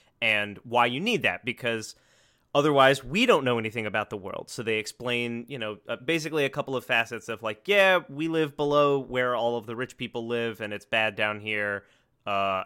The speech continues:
everybody plays a sport called motorball, and everybody has cybernetic enhancements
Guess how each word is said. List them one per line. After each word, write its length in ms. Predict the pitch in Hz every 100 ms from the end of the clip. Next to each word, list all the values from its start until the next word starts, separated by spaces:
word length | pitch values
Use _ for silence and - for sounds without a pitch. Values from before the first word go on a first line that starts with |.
| -
everybody 320 | 120 120 117
plays 300 | 117 127 117
a 40 |
sport 300 | 117 - 131
called 260 | - 127 113
motorball, 640 | 139 180 165 185 180 165 -
and 160 | 117 -
everybody 440 | 147 156 151 147
has 560 | 131 131 127 123 - - _ _ _
cybernetic 800 | - - - 127 120 117 117 110
enhancements 680 | 110 104 110 - 110 98 -